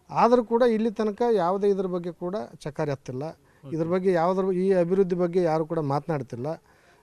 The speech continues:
Speaker 1: ಯಾಕೆ ಇಂಥ ಒಂದು ವ್ಯವಸ್ಥೆ ಆದಪ್ಪ ಅಂತಂದ್ರೆ ಈ ನಂಬಲ್ಲಿ ಇರ್ತಕ್ಕಂಥ ರಾಜಕೀಯ ವ್ಯವಸ್ಥೆ ಸರಿ ಇಲ್ಲ.
Speaker 2: ಓಕೆ.
Speaker 1: ಎಲ್ಲರೂ ಕೂಡ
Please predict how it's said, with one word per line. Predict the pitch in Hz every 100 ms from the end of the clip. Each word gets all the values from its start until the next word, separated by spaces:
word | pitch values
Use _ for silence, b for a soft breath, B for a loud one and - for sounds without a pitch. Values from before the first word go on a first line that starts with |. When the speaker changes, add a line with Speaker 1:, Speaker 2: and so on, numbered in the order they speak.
| -
Speaker 1:
ಯಾಕೆ | 196 254 233
ಇಂಥ | 208
ಒಂದು | 220 202 202 196
ವ್ಯವಸ್ಥೆ | 170 185 180
ಆದಪ್ಪ | 190 175 170
ಅಂತಂದ್ರೆ | 165 160 165 220
ಈ | 233
ನಂಬಲ್ಲಿ | 180 170 180 170
ಇರ್ತಕ್ಕಂಥ | 156 160 156 156
ರಾಜಕೀಯ | 202 143 147 143 156
ವ್ಯವಸ್ಥೆ | 147 139 - 208
ಸರಿ | - 131
ಇಲ್ಲ. | 131 110
Speaker 2:
ಓಕೆ. | - - 117 - - -
Speaker 1:
ಎಲ್ಲರೂ | 139 190 220
ಕೂಡ | 190 208